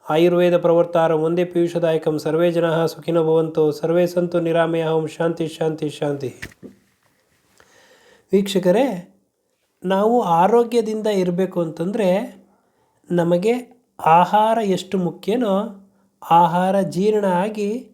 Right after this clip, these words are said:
ಹಾಗೂ ಸರಾಗವಾಗಿ ಮಲ ವಿಸರ್ಜನೆ ಆಗೋದು ಬಹು ಮುಖ್ಯವಾದ ಪಾತ್ರವನ್ನು ವಹಿಸ್ತದೆ.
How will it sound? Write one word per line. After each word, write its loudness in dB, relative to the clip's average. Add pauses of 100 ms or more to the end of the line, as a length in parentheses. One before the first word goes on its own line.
(260)
ಹಾಗೂ -2
ಸರಾಗವಾಗಿ 0
ಮಲ 0
ವಿಸರ್ಜನೆ -2
ಆಗೋದು -6
ಬಹು -2 (520)
ಮುಖ್ಯವಾದ 0 (680)
ಪಾತ್ರವನ್ನು -2
ವಹಿಸ್ತದೆ. -10